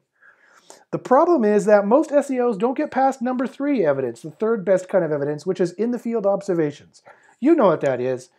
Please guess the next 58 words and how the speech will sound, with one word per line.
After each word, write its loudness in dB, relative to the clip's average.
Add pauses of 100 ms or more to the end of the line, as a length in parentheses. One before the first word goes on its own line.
(180)
That's 2
when 0
they've -2
been, -4
"I've 0
been -2
doing -2
S -4
E -4
O 2
for -10
ten -6
years, -8
and -10
I've -6
done 0
this -4
on -4
every -4
site, -6
and -6
none -6
of -4
my -4
sites -6
have -10
been -6
deranked, -4
and -12
so -4
therefore -6
it's -8
a -6
good -8
S -6
E -8
O 0
theory." -6 (320)
That's -2
what -4
<laughs> -
most -2
S 0
E 4
Os 2
don't 2
get -2
past, -4
right? -2 (360)
Just -2
because 2
he -2
did -2
it 0
on 2
ten -2
sites, 4
uh, -2